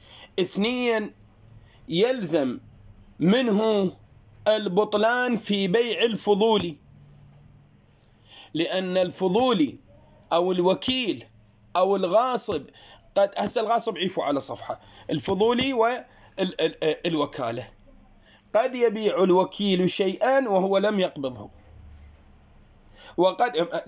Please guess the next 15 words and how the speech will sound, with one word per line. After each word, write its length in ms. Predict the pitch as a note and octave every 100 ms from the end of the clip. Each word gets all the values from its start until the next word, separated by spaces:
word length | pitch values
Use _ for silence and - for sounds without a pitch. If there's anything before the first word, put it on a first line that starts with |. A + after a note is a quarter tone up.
| F3
الآن، 480 | E3 D3+ - G3 D#3+
الآن 440 | - C3 F3 C#3+
هذا 180 | D#3 D#3+
اللي 180 | D#3 D#3
يروح 220 | D#3 C3
يعرض 380 | C#3+ C#3+ C3+ B2
بيته 460 | F3 F3 D#3 D3 - - - -
للبيع 560 | C#3 D3 C3+ F3 F3+ - - - - - - - -
في 200 | D#3+ D#3+
مكتب 360 | D3 - D3+
من 160 | C3+ D3
المكاتب، 540 | C#3+ D3 G3+ F#3+ D3+
هو 160 | B2+ G3
قاعد 400 | F3 A3+ A3+ D3+
بالبيت 540 | F#3 G3+ A2 - -